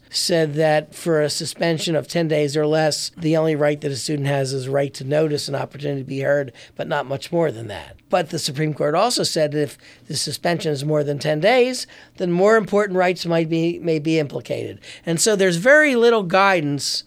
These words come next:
from the Supreme Court about what is the limits of due process in student disciplinary hearings. The im-, the important thing to note is since the Obama administration put out these regulations in schools, they have changed,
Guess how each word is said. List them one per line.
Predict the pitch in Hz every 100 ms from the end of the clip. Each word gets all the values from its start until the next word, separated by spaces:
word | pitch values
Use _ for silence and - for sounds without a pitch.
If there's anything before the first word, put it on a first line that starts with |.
| -
from | 190 175
the | 160
Supreme | - 147 185 190
Court | 175 190 165
about | 147 147 -
what | 170 175 190 196
is | 185 175 156
the | 151
limits | 151 175 202 127 113 - - - _ - - - _ _
of | - 147
due | 175
process | 170 - 220 180 - 151 139 - - - -
in | - 170
student | - 190 175
disciplinary | 214 262 175 156 143 135
hearings. | 139 120 104 - - - -
The | 190
im-, | 190 180
the | 185 190
important | 175 277 277
thing | 175 208
to | 170
note | 175 254 247 170 170 - - -
is | 175
since | - - 269 233 - -
the | 175 180 185
Obama | 165 208 214
administration | 202 185 190 175 190 185 185
put | 170 208
out | 196 180 170
these | 170 160
regulations | 165 151 170 233 196 170 143
in | 151
schools, | - 240 233 202 170 - - -
they | - 208
have | 196 170
changed, | - 233 233 226 208 180 -